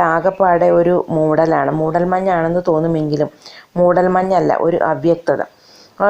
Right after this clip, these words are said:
വെള്ളത്തിലൊന്നു താണു, തണുപ്പ്, വീണ്ടും താണു. ദേഹത്തിൽ തണുപ്പ് അരിച്ചരിച്ചു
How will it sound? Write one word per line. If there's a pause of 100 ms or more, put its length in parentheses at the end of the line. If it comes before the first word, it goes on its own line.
വെള്ളത്തിലൊന്നു
താണു, (140)
തണുപ്പ്, (120)
വീണ്ടും
താണു. (540)
ദേഹത്തിൽ (240)
തണുപ്പ്
അരിച്ചരിച്ചു